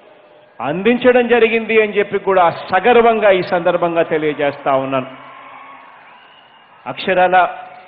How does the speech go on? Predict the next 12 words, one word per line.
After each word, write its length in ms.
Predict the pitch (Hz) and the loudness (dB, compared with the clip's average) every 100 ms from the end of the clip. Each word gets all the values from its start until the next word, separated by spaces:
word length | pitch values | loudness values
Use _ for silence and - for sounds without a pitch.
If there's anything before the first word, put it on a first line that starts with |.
| - - - - - _ - | -20 -20 -20 -20 -20 _ -6
ఆ 120 | 131 | -4
ముప్పై 480 | 147 165 - 180 175 | -2 -4 -2 -2 0
ఒక్క 220 | 165 - | 0 -2
లక్షల 500 | 160 147 156 - 208 | -2 -2 -4 -2 0
ఇల్లు 440 | 208 190 190 196 | 0 -2 -4 0
అంటే, 580 | 180 170 180 175 - - - - - _ - _ _ _ 131 | 0 -2 -2 -2 -4 -10 -20 -20 -20 _ -20 _ _ _ -6
అందులో 340 | 156 180 185 | -4 -2 -2
ఇప్పటికే 520 | 175 175 185 190 202 | -2 -6 -10 -6 -4
పదహైదు 560 | 202 180 175 175 185 180 | -4 -2 -2 -2 -2 -2
లక్షల 340 | 175 - 180 | -4 -6 -4
అరవై 420 | 170 165 170 160 | -2 -2 -2 -2
వేల 460 | 156 151 208 196 170 | -2 0 2 2 0